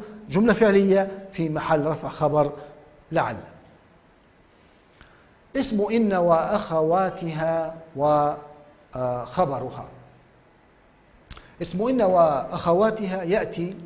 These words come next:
ما الصور أو الأشكال التي يأتي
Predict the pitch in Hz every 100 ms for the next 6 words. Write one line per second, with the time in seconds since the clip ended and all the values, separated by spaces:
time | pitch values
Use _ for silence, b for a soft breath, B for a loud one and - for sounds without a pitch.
0 | - - - _ _ _ _ _ - 180
1 | 185 233 190 - 151 147 143 - 185 147
2 | 143 139 156 127 139 135 135